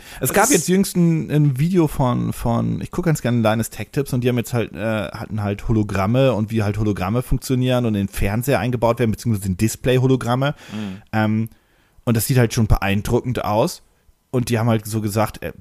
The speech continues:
Speaker 1: diese, diese Hologrammtechnologie wird das nächste Jahrzehnt prägen. Und ich glaube, A R und Hologramme, also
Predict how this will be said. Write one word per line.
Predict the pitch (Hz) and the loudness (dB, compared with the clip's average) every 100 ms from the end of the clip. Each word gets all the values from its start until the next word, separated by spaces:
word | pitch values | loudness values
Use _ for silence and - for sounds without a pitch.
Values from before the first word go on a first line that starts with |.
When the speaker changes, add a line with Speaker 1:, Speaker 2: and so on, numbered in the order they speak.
| - | -12
Speaker 1:
diese, | 101 101 - 107 | -10 -10 -8 -8
diese | 98 104 104 | -8 -6 -2
Hologrammtechnologie | 104 104 95 95 107 - 117 117 107 | 0 0 -2 -4 -6 -4 -2 0 0
wird | 101 | -2
das | 117 | -2
nächste | 98 87 - | -2 -2 -2
Jahrzehnt | 107 117 - 143 90 - | -2 0 0 0 -2 -8
prägen. | - 95 90 | -2 -2 0
Und | 92 | -2
ich | 95 | -4
glaube, | - 87 127 170 | -2 0 2 2
A | - | 2
R | 143 - 98 104 71 | 0 2 0 0 -2
und | 117 101 | -2 0
Hologramme, | 104 98 90 87 104 160 180 - - | 2 2 0 0 0 0 -4 -12 -10
also | 85 | -10